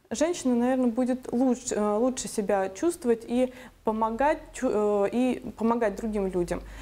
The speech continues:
А, например, это какая-то социальная, а, сфера, это всё-таки женщинам ближе, потому что там идёт работа и, а, много с семьями, с женщинами, с детьми.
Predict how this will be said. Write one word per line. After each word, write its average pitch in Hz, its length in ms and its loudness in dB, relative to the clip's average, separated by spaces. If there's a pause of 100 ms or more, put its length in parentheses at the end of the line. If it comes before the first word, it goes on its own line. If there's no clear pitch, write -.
(120)
А, 196 300 2
например, 247 420 0
это 220 480 2
какая-то 226 580 2 (120)
социальная, 196 720 -2 (120)
а, 190 280 0
сфера, 190 580 0
это 247 480 0 (480)
всё-таки 240 800 2
женщинам 247 520 2
ближе, 202 500 2 (200)
потому 190 320 -2
что 190 520 0
там 254 220 0
идёт 196 220 -2
работа 208 420 0
и, 185 400 -2 (320)
а, 190 220 0
много 196 580 0
с - 60 -8
семьями, 233 600 2
с 190 60 -2
женщинами, 214 640 0
с 185 80 -6
детьми. 220 520 2